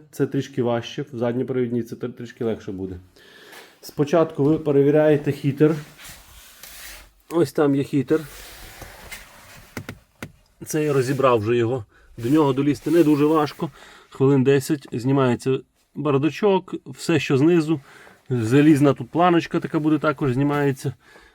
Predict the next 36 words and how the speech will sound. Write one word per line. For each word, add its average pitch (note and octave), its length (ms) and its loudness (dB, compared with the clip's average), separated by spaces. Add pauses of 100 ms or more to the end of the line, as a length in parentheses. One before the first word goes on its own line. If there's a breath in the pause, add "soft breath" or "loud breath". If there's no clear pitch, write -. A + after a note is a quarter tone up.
(460 soft breath)
Та E3+ 140 2
пластикова D3+ 640 0
заглушка, C#3 440 -2
ось C#3+ 140 -6
вона D3+ 160 -6
лежить, D3 340 -4
знімається C#3 560 0
з - 80 -10
хітера. E3 420 -2 (480 soft breath)
І C#3+ 120 -8
пробується, E3 760 2
чи - 160 -4
є D#3 160 6
на D#3+ 100 4
нього, D#3+ 360 4 (120)
має E3 420 2
бути E3 260 4
чотириста D#3+ 520 4
вольт. A2+ 280 2 (140)
А, B2+ 120 6
і, B2 60 6
до C3 100 2
речі, D#3+ 260 6
хітер — F#3+ 340 0
це D#3 120 0
ось D3 120 2
така C#3+ 200 -2
штука. G2+ 400 -4 (1800 loud breath)
Це A2+ 180 -4
той, G#2+ 200 -6
та A2+ 180 0
заглушка, D3 380 -4
про D#3 180 -4
яку D#3 220 -4
я D3 100 -2
казав. C#3 440 -6